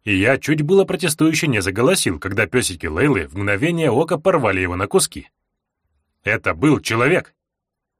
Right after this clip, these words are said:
Вернее... Черт подери, вернее, конечно, это был монстр в классификации Дорогара. Шулс, пятидесятый уровень. Успел прочитать я наименование, прежде чем он превратился в кровавую кашу, что вскоре вспыхнуло фиолетовым пламенем.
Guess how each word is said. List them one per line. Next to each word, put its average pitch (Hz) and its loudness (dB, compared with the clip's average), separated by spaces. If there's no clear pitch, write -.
Вернее... 107 0
Черт 156 -2
подери, 170 0
вернее, 101 0
конечно, 147 0
это 147 2
был 143 2
монстр 156 -2
в - -20
классификации 107 -2
Дорогара. 113 0
Шулс, 113 0
пятидесятый 165 2
уровень. 98 -2
Успел 127 0
прочитать - -2
я 139 2
наименование, 98 -2
прежде 95 -2
чем 143 0
он 156 0
превратился 151 -2
в 156 -8
кровавую 120 2
кашу, 90 -2
что - -8
вскоре 165 0
вспыхнуло 151 -2
фиолетовым 101 -2
пламенем. 71 -4